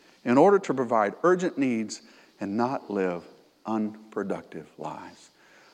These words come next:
There's a verse of Scripture where Paul says, "I encourage you to live quiet lives, working with your hands." Anybody know how this finishes? "So that" what? "We have something to share with others." Live a quiet life,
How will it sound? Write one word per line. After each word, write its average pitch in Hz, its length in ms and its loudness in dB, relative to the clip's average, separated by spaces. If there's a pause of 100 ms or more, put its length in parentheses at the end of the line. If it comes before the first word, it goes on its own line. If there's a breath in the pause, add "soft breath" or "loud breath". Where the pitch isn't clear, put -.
(160 soft breath)
There's 120 140 -4
a 120 60 0
verse 160 260 2
of 135 60 -2
Scripture 151 320 0
where 127 100 2
Paul 139 320 2
says, 117 380 2
"I 120 100 2
encourage 120 460 0
you 95 60 -2
to - 120 -8
live 104 180 2
quiet 139 320 0
lives, 104 320 0
working 117 360 -4
with 110 160 -4
your 98 100 -6
hands." 80 460 -8 (420 soft breath)
Anybody 131 240 0
know 131 80 0
how 135 140 -2
this 131 180 -4
finishes? 151 500 -4
"So 123 180 2
that" 92 120 0
what? - 260 0 (1120)
"We 107 120 -2
have 98 140 -2
something 143 460 -6
to 147 120 -12
share 85 480 -8
with 85 160 -8
others." - 480 -16 (1900)
Live 117 100 -6
a 123 60 -4
quiet 160 420 0
life, - 480 -12